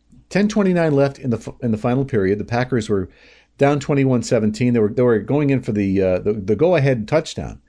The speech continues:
and the game was called on, on account of this injury. And, uh, I guess Bolden got, I didn't see the play, but he got hit in the side of the head,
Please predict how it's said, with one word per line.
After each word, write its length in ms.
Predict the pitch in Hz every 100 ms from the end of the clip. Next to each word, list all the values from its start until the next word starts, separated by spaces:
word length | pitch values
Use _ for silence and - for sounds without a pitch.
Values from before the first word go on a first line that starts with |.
| _
and 380 | 123 131 135 131
the 200 | - 127
game 200 | 139 156
was 100 | 139
called 320 | - 175 156
on, 220 | 127 120 -
on 120 | 120
account 240 | 117 139
of 60 | 131
this 180 | 135 160
injury. 440 | 233 247 - - _ _ _
And, 380 | 143 135 139 135
uh, 120 | 131 - 131
I 80 |
guess 140 | 131 -
Bolden 460 | - 117 151 143
got, 160 | 127 120
I 40 | 131
didn't 160 | 131
see 160 | - 127
the 100 | 104
play, 340 | - 147 135
but 140 | 104 104
he 80 |
got 160 | 107 101
hit 180 | 131 127
in 100 | 110
the 80 | 98
side 260 | 131 127
of 60 | 98
the 60 |
head, 500 | 90 151 151 90 104